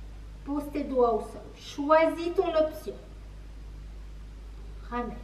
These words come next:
Attention, hein, donc c'est pas ça. Tes épaules doivent rester face au sol, d'accord ? Ton bassin aussi. Imagine que tu as deux lumières là au niveau de chaque épine.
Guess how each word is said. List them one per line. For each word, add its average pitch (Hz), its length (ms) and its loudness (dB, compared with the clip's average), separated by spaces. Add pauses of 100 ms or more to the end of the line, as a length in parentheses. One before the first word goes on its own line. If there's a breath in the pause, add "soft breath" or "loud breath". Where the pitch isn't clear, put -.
(500)
Attention, 277 720 4
hein, 277 100 4
donc 294 240 0
c'est 262 220 -2
pas 302 160 4 (140)
ça. - 220 4 (1300)
Tes 277 260 0
épaules 294 460 2
doivent 254 260 6
rester 269 760 -2 (560)
face 285 360 6 (800)
au 302 120 0 (200)
sol, 208 320 4
d'accord ? 233 720 2 (280)
Ton 262 200 4
bassin 285 640 6
aussi. 294 320 0 (640)
Imagine 277 580 2
que 302 80 2
tu 269 240 0
as 226 80 4
deux 269 240 0
lumières 254 600 2
là 196 180 -2
au 214 60 0
niveau 226 320 -4
de 220 120 -4
chaque 254 380 -2
épine. 262 380 0